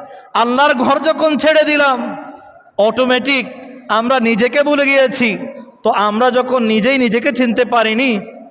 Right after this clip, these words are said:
কে আমাদের চিনবে? ঠিক কি না? কথা বলেন। তো আল্লাহ এখানে শিক্ষা দিচ্ছেন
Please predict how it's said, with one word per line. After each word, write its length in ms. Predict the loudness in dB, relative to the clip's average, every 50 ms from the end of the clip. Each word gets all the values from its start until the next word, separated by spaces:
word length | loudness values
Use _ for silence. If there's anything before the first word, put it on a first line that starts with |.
| -20 -14 -4
কে 180 | -2 0 2 2
আমাদের 420 | 2 2 0 0 0 0 -2 -2
চিনবে? 400 | -2 -2 -2 -2 0 -2 -2 -2 -2 -6 -14 -8 -4
ঠিক 180 | -4 -4 -2
কি 120 | -2 -2 -2
না? 160 | 0 -2 -4 -6 -12 -16 -18 -20 -20 -20 -20 -20 -20 -20 -20 -20 -20 _ _ _ -6
কথা 200 | -4 -2 0 0
বলেন। 260 | 0 0 0 0 -2 -2 -6 -12 -14 -16 -18 -18 -18 -18 -18 -18 -20 -20 -20 -20 -20 _ _ _ _ _ _ _ _ _ _ _ _ _ _ _ _ -20 _ -20 _ _ _ _ _ _ _ _ _ _ _ _ _ _ _ _ _ _ _ _ _ _ _ -12
তো 60 | -8 -4
আল্লাহ 580 | -2 -2 -2 0 0 2 2 2 4 2 0 0 -4
এখানে 320 | -4 -2 -2 0 0 0
শিক্ষা 380 | 0 0 -4 -4 -2 -2 0 0
দিচ্ছেন 680 | 0 -2 -4 -2 0 0 0 0 -4 -6 -8 -12